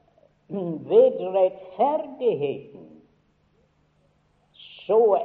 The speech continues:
er det at nåden hersker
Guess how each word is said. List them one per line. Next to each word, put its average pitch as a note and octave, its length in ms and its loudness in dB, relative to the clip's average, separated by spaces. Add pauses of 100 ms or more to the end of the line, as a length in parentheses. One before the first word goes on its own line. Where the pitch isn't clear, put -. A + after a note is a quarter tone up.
er E3 420 2
det C3 200 -6 (180)
at C3+ 280 -2
nåden C3+ 960 -2
hersker D3+ 840 -4